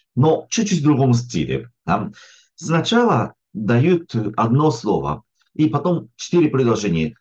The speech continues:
Только в одном предложении правильно употребляют это слово. Есть, да? Все остальные, так, варианты вообще неправильные предложения по-японски.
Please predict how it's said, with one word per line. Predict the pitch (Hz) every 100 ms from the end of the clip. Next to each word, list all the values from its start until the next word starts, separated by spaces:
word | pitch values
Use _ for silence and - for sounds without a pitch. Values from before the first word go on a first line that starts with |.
| -
Только | 202 185
в | 170
одном | 175 151 160
предложении | 165 165 160 202 185 - - -
правильно | 180 180 131 104 92 87 -
употребляют | 117 120 104 95 92 82 -
это | 87 85
слово. | 85 - 90 65 69 -
Есть, | 65 67 -
да? | 80 107 110 -
Все | - 151
остальные, | 120 135 139 175 156
так, | 120 117
варианты | 120 123 156 175 127
вообще | 98 120 117 - 120 107
неправильные | 92 95 101 101 87 90
предложения | - 82 85 82 120 117
по-японски. | 104 82 - 78 67 - 64 62